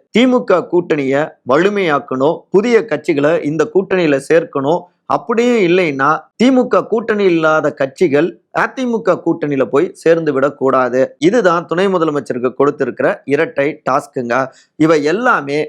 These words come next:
பாஜகவுடைய பிளான்களை தவிடுபடி ஆக்கிவிடும் அப்படிங்கிறது தான் அறிவாலயத்துடைய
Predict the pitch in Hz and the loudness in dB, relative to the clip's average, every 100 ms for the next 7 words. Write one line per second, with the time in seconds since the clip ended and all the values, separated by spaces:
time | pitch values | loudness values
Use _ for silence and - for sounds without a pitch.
0 | - 139 175 196 190 151 135 131 - 139 | -2 -2 0 -4 -2 -4 -2 -6 -2 -2
1 | 156 135 131 165 - 151 190 185 170 151 | -2 -4 -2 -2 -2 0 2 2 0 0
2 | 139 135 143 127 143 135 131 117 131 120 | -2 -2 -4 0 0 0 -6 -4 -2 -2
3 | 117 220 208 - _ - 135 180 185 165 | -4 -4 -4 -6 _ -6 -2 0 0 0
4 | 139 135 120 123 | -4 -6 -8 -2